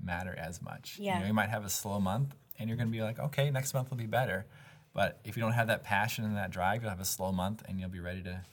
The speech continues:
Speaker 1: close up shop.
Speaker 2: Yeah, like, honestly, if for our business, if we were just collecting rent, it would be so boring. I would hate it.
Speaker 1: <laughs>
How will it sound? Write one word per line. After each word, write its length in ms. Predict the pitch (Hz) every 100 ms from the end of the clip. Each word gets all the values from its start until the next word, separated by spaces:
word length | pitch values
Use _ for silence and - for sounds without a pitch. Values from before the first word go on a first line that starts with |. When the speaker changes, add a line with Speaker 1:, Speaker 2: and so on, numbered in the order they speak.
| -
Speaker 1:
close 220 | 101 95
up 100 | 87
shop. 300 | - - - - - -
Speaker 2:
Yeah, 300 | 180 170 156 -
like, 200 | 196 196
honestly, 560 | 202 202 226 - 254 240
if 160 | 190 -
for 140 | - 180
our 280 | 147 170 196
business, 680 | 196 - 220 226 233 226
if 140 | - 160
we 100 | 170
were 120 | 185
just 260 | 196 190 -
collecting 520 | - 165 160 160 151
rent, 300 | 147 147 156
it 100 | -
would 120 | 151 139
be 80 | 143
so 220 | - 131
boring. 440 | 139 120 120 147 -
I 140 | 156
would 100 | 156
hate 380 | - - 165 156
it. 200 | -
Speaker 1:
<laughs> 40 | -